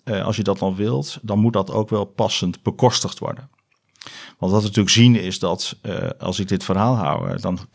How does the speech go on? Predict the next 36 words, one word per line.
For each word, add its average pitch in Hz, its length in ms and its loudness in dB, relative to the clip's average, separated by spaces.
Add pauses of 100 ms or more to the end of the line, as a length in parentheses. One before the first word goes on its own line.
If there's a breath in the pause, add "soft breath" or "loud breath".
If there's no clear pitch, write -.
(100)
hoor 120 180 6
ik 139 100 -2
ook 76 140 -2
vaak 82 280 -8
van 76 420 -8
mensen 85 320 -4
van 67 120 -4
aanbieders, 95 380 -2
van 69 160 -6
dokters - 380 -8
of 69 120 -8
van 65 200 -6
ziekenhuizen, 76 520 -6
die 80 100 -6
zeggen, 101 120 -8
"Ja, 71 240 -2
Sjaak, - 400 -8 (500 loud breath)
dat - 120 -4
zeg 190 200 4
je 165 60 4
nu 85 100 4
wel, 67 300 -4
maar - 360 0
ja, 95 180 -2
dan, 95 420 0
als - 320 -4
ik 104 60 -4
het 98 120 -4
zo 98 180 4
ga 87 260 0
organiseren 98 400 0
zoals 98 180 0
jij 117 160 4
het 98 100 2
nu 85 140 0
zegt, - 460 -4